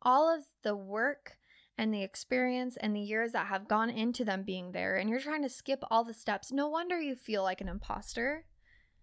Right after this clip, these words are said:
because you're trying to almost reach too big. And I know this might sound really, like, contradictory coming from a confidence coach of saying, like,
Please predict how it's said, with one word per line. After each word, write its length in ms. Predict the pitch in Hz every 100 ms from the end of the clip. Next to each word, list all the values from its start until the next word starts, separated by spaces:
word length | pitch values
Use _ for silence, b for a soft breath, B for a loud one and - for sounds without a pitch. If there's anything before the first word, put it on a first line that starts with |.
| b - -
because 220 | 269 269
you're 140 | 262 294
trying 440 | - 320 330 339
to 200 | - 277
almost 360 | 240 240 233 226
reach 460 | 208 226 233 - -
too 260 | - 220
big. 480 | 196 185 - - 240 - B B B B
And 120 | 247
I 60 | 247
know 220 | 254 285
this 180 | 302 277
might 160 | 240
sound 280 | 247 226 208
really, 420 | 202 196 196 202 -
like, 360 | 214 196 190 - - _ _ _ _ _ _ _ _ _ - -
contradictory 840 | - 262 233 233 214 233 226 220 226
coming 300 | - 208 202
from 140 | 202
a 60 | 196
confidence 540 | - 190 214 233 254
coach 340 | - 285 294 262
of 80 |
saying, 280 | 233 208 196
like, 260 | 185 185